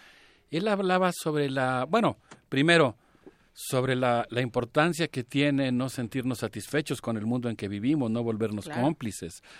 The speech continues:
Speaker 1: eh, eh, apreciar la inmoralidad. Y hablaba de algo que a mí me gustó mucho, es-, estuve dudando mucho tiempo si poner ese fragmento u otro,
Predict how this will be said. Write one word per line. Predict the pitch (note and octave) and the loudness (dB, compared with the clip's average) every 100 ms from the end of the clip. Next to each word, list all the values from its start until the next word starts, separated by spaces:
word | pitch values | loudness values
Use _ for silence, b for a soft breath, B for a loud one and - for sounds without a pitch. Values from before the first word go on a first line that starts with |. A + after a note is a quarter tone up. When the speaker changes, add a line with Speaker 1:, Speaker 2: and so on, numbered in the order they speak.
| B B B G#2+ | B B B -8
Speaker 1:
eh, | G#2+ G#2+ G#2 G#2+ G#2 | -4 -4 -6 -8 -12
eh, | G#2+ | -12
apreciar | G#2 - A#2 - C3+ C#3 | -10 -4 -2 0 0 2
la | C#3 | 2
inmoralidad. | A#2 A2+ G#2 G#2 B2 D3+ A2+ - - b b b b - | 2 0 0 2 2 2 0 -10 -20 b b b b -6
Y | E3+ | -2
hablaba | G3 B3+ C4+ | 0 2 2
de | A#3 | 2
algo | A#3+ G#3+ | 2 2
que | F3+ | 2
a | |
mí | F#3+ | 4
me | F#3 | 2
gustó | D#3+ D3 E3+ | 2 0 0
mucho, | F3 D3+ B2 | 0 0 0
es-, | B2+ | -2
estuve | D3 - E3 D#3 | -6 0 4 4
dudando | B2 C#3+ D#3 C#3 | 6 8 8 6
mucho | C#3 C3 | 4 0
tiempo | A#2+ C3 B2 | -2 -2 -2
si | A#2+ | -6
poner | A#2+ C3 | -2 -2
ese | A#2 | -2
fragmento | A2 A2+ A#2 B2 A#2+ | -2 0 0 0 0
u | A2+ B2+ | 2 2
otro, | B2 A#2+ | 2 -2